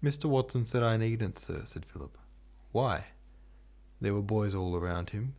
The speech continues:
looking at him curiously, and feeling of, a feeling of shame came over Philip. He looked down without answering. Others gave the reply, "He's got a club foot, sir." "Oh, I see." Mister Rice was quite young.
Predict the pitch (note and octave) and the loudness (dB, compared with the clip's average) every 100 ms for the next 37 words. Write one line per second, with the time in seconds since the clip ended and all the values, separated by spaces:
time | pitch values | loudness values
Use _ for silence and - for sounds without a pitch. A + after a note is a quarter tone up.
0 | - G2 G2 G2 F2 G2+ F#2+ - G#2 F2+ | -6 -4 -4 -4 -6 -6 -8 -8 -4 -4
1 | F2+ - C3+ B2 F2+ A2 F#2 F2+ E2+ - | -4 -6 -6 -4 -4 -2 -2 -2 -6 -10
2 | - E2+ E2+ - - - - A2 B2+ A2 | -12 -10 -10 -14 -20 -12 -8 2 4 4
3 | F2+ - G#2+ F2+ F#2+ G#2+ - F2+ E2+ D#2+ | 2 0 0 2 0 -2 -2 -2 0 -2
4 | F2+ - A#2 - - - - - - - | -2 0 0 2 -2 -4 -12 -20 -14 0
5 | A#2+ F#2 - D#2 E2 E2 D#2+ E2+ F#2 F#2+ | 2 2 -2 -6 -4 -4 -4 -4 -4 -4
6 | - E2+ - - - - - - G2+ D#2+ | -8 -10 -12 -18 -20 -20 -20 -6 -4 -4
7 | D2+ - E2+ F2 - - - E2 F2 - | -8 -10 -10 -10 -10 -10 -6 -6 -6 -8
8 | - - - - A2+ G#2 - - B2 A#2 | -16 -20 -12 -8 -2 0 0 2 2 2
9 | - C#2+ - - - E2 - - - - | -2 -8 -8 -14 -12 -14 -14 -20 -20 -20
10 | - - - - - - - - G#2+ F#2 | -20 -20 -20 -20 -20 -20 -20 -2 2 4
11 | C#2 - - F2+ - - - - - - | 4 0 -2 -2 -4 -14 -20 -20 -20 -20
12 | - - - - B2 B2+ A#2+ A2 - G2 | -20 -20 -2 2 6 8 10 8 4 -2
13 | - F#2+ D#2+ G#2 G2 F2+ A2+ | 2 0 2 0 2 2 0